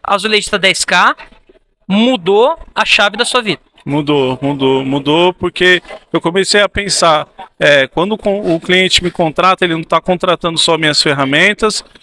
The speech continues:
Speaker 2: ele não tá contratando só meu tempo, ele não tá contratando só meu tato. Ele tá contratando a minha visão, ele tá contratando a minha percepção de estar na obra, a minha inteligência, o meu intelectual, porque, fala a verdade aí, quantos B O você não resolve num dia?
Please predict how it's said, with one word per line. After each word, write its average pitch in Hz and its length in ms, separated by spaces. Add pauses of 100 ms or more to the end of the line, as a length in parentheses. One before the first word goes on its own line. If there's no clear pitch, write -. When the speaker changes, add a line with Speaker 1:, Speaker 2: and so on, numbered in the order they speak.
(160)
Speaker 2:
ele 170 120
não 165 60
tá 170 140
contratando 170 580
só 160 180
meu 156 140
tempo, 190 480
ele 180 80
não 165 60
tá 170 140
contratando 170 500
só - 180
meu 165 180
tato. - 440 (320)
Ele 147 100
tá 160 140
contratando 170 540
a 160 40
minha 175 200
visão, 175 600 (500)
ele 165 100
tá 170 120
contratando 185 560
a 175 60
minha 208 180
percepção 202 680
de 180 120
estar 180 260
na 170 140
obra, 175 400 (300)
a 165 120
minha 196 200
inteligência, 196 840
o 175 80
meu 185 180
intelectual, 196 800
porque, 202 400 (380)
fala 226 280
a - 20
verdade 226 400
aí, 202 100
quantos 202 300
B 220 120
O 214 100
você 202 180
não 196 80
resolve 175 400
num 180 120
dia? 156 320